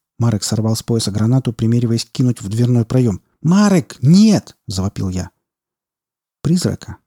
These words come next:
а за дверью был именно он, Р Г О не возьмешь. Этот телекинетик способен перемещать предметы, поэтому воздействует на дверь издалека, а сам затаился где-нибудь в безопасности под лестницей,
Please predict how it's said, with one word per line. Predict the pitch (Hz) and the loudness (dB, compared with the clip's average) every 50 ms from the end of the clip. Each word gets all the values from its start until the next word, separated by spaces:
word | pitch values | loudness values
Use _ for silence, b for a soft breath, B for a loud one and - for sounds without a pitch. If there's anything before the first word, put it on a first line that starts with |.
| _ _ - | _ _ -10
а | - 98 | -6 -6
за | 101 101 | -4 -4
дверью | 98 113 117 110 107 | -2 -2 -2 -2 -2
был | 98 107 107 104 | -2 -2 -2 -2
именно | 110 107 107 107 110 | 0 0 0 -2 -2
он, | - - 104 90 - _ _ _ _ - | -4 -4 -6 -6 -8 _ _ _ _ -6
Р | - 139 139 | -4 -4 -2
Г | 131 143 | 0 0
О | 156 165 151 | 0 2 2
не | 135 | 2
возьмешь. | 123 123 120 120 123 110 98 - - _ _ _ _ _ _ _ _ _ _ - | 2 0 0 0 -2 -4 -4 -8 -14 _ _ _ _ _ _ _ _ _ _ -6
Этот | - 143 - 160 - - | -6 -4 -4 -4 -4 -2
телекинетик | - 156 156 147 - - 160 170 185 175 - - - - - | -2 0 0 0 0 2 2 2 2 2 -2 -8 -12 -12 -20
способен | - - - 117 - - 185 175 180 160 | -16 -10 -8 -6 -4 -2 0 0 0 0
перемещать | - 147 139 139 139 139 - - 151 - | 0 0 0 0 0 0 0 -2 -4 -2
предметы, | - 139 131 139 147 139 - - - - _ _ _ _ _ _ _ _ | -2 -2 0 2 2 0 0 -2 -8 -14 _ _ _ _ _ _ _ _
поэтому | - 131 151 - 175 165 160 143 | -2 0 0 2 2 2 2 4
воздействует | 147 143 135 151 170 180 - - 160 - - | 2 0 0 0 -2 -2 0 -2 -4 -2 0
на | 151 | -2
дверь | 139 135 151 160 156 - | 0 0 0 -2 0 -2
издалека, | 143 139 139 156 151 156 156 - - 170 110 80 - _ _ _ _ _ _ _ _ - | -4 -2 0 0 0 0 0 -2 -2 -4 -4 -4 -8 _ _ _ _ _ _ _ _ -6
а | - | -4
сам | - 214 220 196 | 0 2 2 4
затаился | 160 156 147 - 170 185 202 175 - 120 | 2 2 2 0 0 0 0 -2 -2 -2
где-нибудь | 113 117 139 139 127 113 117 107 107 | -2 0 0 0 0 0 -2 -4 -4
в | 95 | -6
безопасности | 95 113 101 113 117 - 139 139 - 117 110 - - | -6 -4 -4 -4 -4 -2 -4 -4 -4 -4 -6 -6 -8
под | 127 - 123 113 120 | -6 -4 -4 -2 -2
лестницей, | 120 123 113 - 104 101 - - - | -2 -2 -2 -4 -6 -8 -8 -8 -10